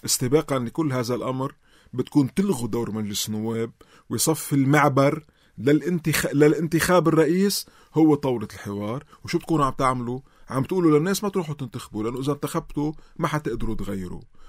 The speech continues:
وبالتالي إجت المعارضة قلت لكم: "على الحوار مش رايحين، على بعبدة ما بتفوتوا، مش أنتوا بتحددوا إيقاع البلد،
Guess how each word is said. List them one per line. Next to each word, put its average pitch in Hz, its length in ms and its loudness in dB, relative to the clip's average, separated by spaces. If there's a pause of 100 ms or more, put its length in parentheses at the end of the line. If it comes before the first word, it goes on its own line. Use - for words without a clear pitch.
(120)
وبالتالي 127 480 -2
إجت 113 220 -8
المعارضة 113 480 0
قلت 113 220 -8
لكم: 107 340 -8 (520)
"على 123 120 -4
الحوار 135 400 0
مش 117 180 -10
رايحين، 117 600 -8 (600)
على 123 280 -4
بعبدة 123 420 -2
ما 110 100 -4
بتفوتوا، 113 640 -10 (580)
مش 127 180 -2
أنتوا 175 280 0
بتحددوا 117 580 -4
إيقاع 107 340 -4
البلد، 117 500 -2